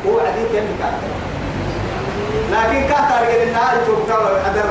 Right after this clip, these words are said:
دين في وقتنا يبرع يقول ما لم إلا حبوا أخيرا رسول فلا يدورين وعدي أهل به يا ودرك قدامها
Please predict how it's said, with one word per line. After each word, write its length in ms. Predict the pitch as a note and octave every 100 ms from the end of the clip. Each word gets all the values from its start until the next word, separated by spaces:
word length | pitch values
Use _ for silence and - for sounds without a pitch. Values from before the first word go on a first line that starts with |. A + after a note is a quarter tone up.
| F#3
دين 280 | F#3+ F#3
في 60 | F#3+
وقتنا 460 | F#3+ F#3+ F3+ F3+ F#3
يبرع 240 | G#3 G3+ F#3
يقول 260 | G3+ A3 -
ما 40 |
لم 160 | - - - - -
إلا 180 | A3 A#3
حبوا 220 | A#3 C4+
أخيرا 480 | B3+ B3 B3+ B3+ A#3
رسول 280 | A3 B3+ A3+ G3+
فلا 140 | G3
يدورين 560 | F#3+ G3 G3+ A3 G3 -
وعدي 380 | F#3+ G3 A#3 A#3+ B3 - -
أهل 320 | - - A3
به 60 | A#3
يا 300 | A#3+ G#3 G3+
ودرك 520 | F#3+ F#3+ F#3+ G#3+ G#3+
قدامها 600 | F#3+ F#3+ F3 E3+ F3 G#3+